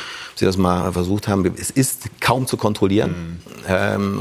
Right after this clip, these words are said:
Speaker 1: ja, also so
Speaker 2: Man
Speaker 1: eine,
Speaker 2: liest über die
Speaker 1: so ein
Speaker 2: Methoden,
Speaker 1: Pyro,
Speaker 2: diese Dinge ins
Speaker 1: äh,
Speaker 2: Stadion
Speaker 1: äh,
Speaker 2: zu
Speaker 1: sagen wir, so eine
Speaker 2: schmuggeln,
Speaker 1: Py-, Pyrostange ist nicht viel größer als eine Zigarette, können Sie problemlos bei, ähm, im Internet bei Amazon bestellen. Also, äh, das ist nicht zu kontrollieren und ist, glaub ich, nur im,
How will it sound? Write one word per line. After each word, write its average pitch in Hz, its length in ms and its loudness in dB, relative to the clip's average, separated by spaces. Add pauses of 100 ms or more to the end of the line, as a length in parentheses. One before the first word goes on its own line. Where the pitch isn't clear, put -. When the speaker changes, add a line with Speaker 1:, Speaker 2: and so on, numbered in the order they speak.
Speaker 1:
ja, 101 160 0
also 95 220 0
so 98 100 2
Speaker 2:
Man 107 120 2
Speaker 1:
eine, 120 80 0
Speaker 2:
liest 135 340 0
über 113 200 2
die 107 140 -2
Speaker 1:
so 117 80 4
ein 117 60 4
Speaker 2:
Methoden, 135 260 4
Speaker 1:
Pyro, 127 220 6
Speaker 2:
diese 113 120 -2
Dinge 110 280 0
ins 104 140 2
Speaker 1:
äh, 101 40 0
Speaker 2:
Stadion 95 380 2
Speaker 1:
äh, 101 60 2
Speaker 2:
zu - 60 0
Speaker 1:
sagen 101 160 2
wir, 107 80 2
so 110 80 4
eine 104 100 4
Speaker 2:
schmuggeln, 110 260 2
Speaker 1:
Py-, 113 60 -6
Pyrostange 107 420 2
ist 95 120 -2
nicht 107 140 0
viel 104 120 2
größer 101 300 2
als 92 240 -2
eine 92 440 2
Zigarette, 101 460 2
können 98 160 0
Sie 95 80 2
problemlos 95 600 2
bei, 90 220 0
ähm, 92 180 0
im 95 140 0
Internet 98 420 2
bei 95 60 2
Amazon 92 380 2
bestellen. 98 380 0 (640)
Also, 90 440 2
äh, 92 260 4
das - 260 -2
ist - 300 0
nicht 127 240 2
zu - 200 -8
kontrollieren 101 600 2
und 104 300 0
ist, 104 160 -4
glaub 90 200 0
ich, - 80 -6
nur 95 180 2
im, 90 220 2